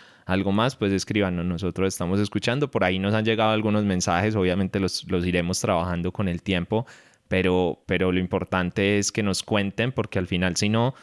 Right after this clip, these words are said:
pues nosotros les vamos contando nuestra experiencia y lo que a nosotros nos parece lo importante,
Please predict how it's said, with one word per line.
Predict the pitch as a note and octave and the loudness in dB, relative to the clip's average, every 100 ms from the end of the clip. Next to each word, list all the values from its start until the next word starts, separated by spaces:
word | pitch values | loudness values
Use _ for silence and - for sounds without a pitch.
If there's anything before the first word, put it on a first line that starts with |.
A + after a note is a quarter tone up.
| - | -14
pues | - G2 | -4 0
nosotros | G2 G2+ A2 | 2 2 2
les | A#2+ | 2
vamos | A2+ G2+ G#2 | 2 -2 -2
contando | A2+ G2 F#2+ G2+ | -2 0 0 2
nuestra | A2 - G2 | 0 0 -2
experiencia | F#2 - F#2+ A#2 C3 | 0 0 0 2 2
y | |
lo | B2 | 0
que | - | -2
a | G2+ | -4
nosotros | F#2 G2 G2+ G2+ | -2 -2 0 0
nos | G2+ - | -2 -2
parece | F2 F2 G2+ | -2 0 0
lo | |
importante, | G2+ - F#2 A#2+ A2 - D#2+ | 0 -2 -2 0 -2 -2 -6